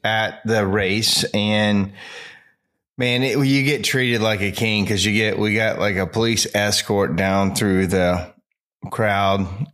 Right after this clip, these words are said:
I don't know who he knows or what he knows, but we had a, we had an escort for our group that had the suite. I don't know if it's part of the package. He splits it with some other business owners,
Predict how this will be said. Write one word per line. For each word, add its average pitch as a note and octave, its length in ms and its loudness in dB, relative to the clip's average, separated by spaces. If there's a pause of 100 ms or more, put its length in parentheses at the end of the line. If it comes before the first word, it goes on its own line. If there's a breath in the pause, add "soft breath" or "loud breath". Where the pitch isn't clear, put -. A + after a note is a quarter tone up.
(100)
I F#2 100 0
don't F2+ 140 0
know F#2 160 2
who F#2 220 2
he F#2 100 2
knows F#2 400 2
or G2 80 2
what F#2 240 2
he G2 160 2
knows, F2+ 320 2
but - 160 0
we F#2+ 140 0
had F#2 240 0
a, F2 280 0 (380 loud breath)
we G2+ 80 0
had G#2 160 0
an - 80 0
escort A2 540 0
for G#2+ 220 0
our G#2 160 0
group G#2 400 0
that G#2 120 0
had G2 240 0
the F#2+ 100 0
suite. G2+ 480 0
I A#2+ 140 0
don't B2+ 140 0
know A2+ 100 2
if F#2+ 120 -2
it's F#2 140 -2
part F#2+ 340 0
of G#2 60 0
the G#2 60 0
package. G#2 680 -2 (200 loud breath)
He D3+ 100 2
splits C#3+ 420 -2
it A2+ 80 0
with G#2 180 2
some A2 180 2
other G2 240 0
business G#2 400 0
owners, A#2 500 0